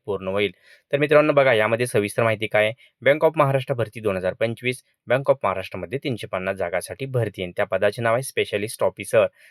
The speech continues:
तर आपल्याला माहित असेल की ही महाराष्ट्रातील एक अग्रगण्य सार्वजनिक क्षेत्रातील बँक असून तिचे मुख्यालय पुणे येथे आहे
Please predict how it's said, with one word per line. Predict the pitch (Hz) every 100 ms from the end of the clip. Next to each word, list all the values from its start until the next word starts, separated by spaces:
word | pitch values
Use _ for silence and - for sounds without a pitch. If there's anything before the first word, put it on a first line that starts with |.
| _
तर | 139
आपल्याला | 143 151
माहित | 156 156
असेल | 151 151 147 147
की | 151 151
ही | 143
महाराष्ट्रातील | 143 98 107 - 113 120
एक | 113 -
अग्रगण्य | 110 110 127 127
सार्वजनिक | 101 104 95 98
क्षेत्रातील | 113 113 110 104 104
बँक | 110 127
असून | 107 101
तिचे | - 98 131
मुख्यालय | 117 - 98
पुणे | 123 - 92
येथे | 92 -
आहे | 98 110